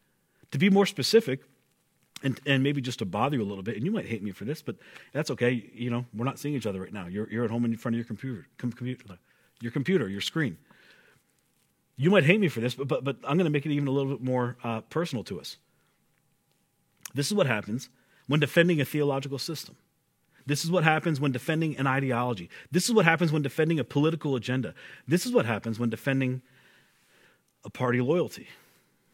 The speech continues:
When embracing party loyalty takes precedence over the people these things claim to serve, this is what happens. Th-, this is what happens when embracing this b-, becomes more important than the people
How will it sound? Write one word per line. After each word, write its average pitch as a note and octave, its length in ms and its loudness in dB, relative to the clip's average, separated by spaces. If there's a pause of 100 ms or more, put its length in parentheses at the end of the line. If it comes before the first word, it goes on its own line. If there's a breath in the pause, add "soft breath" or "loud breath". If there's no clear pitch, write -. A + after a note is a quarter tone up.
(160 soft breath)
When D#3+ 160 6
embracing F#3 640 6
party F3 280 6
loyalty D3+ 460 4
takes C#3 240 2
precedence D3+ 580 0
over D3 340 4 (280 loud breath)
the A#2+ 100 -2
people D#3+ 380 0
these C3 180 -2
things D3+ 320 0
claim D3+ 280 0
to - 80 -6
serve, D#3 520 0 (1300)
this C#3+ 220 -2
is C3+ 60 -4
what B2 140 -4
happens. - 440 -12 (840 loud breath)
Th-, F3 140 2
this G3+ 220 8
is A#3+ 100 4
what G3+ 160 6
happens E3+ 320 2
when D#3 140 2
embracing E3+ 580 2
this E3 220 -2 (200 loud breath)
b-, D3 120 -2
becomes D3 420 2
more D3+ 240 2
important D#3+ 400 0
than C3+ 120 2
the A#2 80 0
people D3 500 0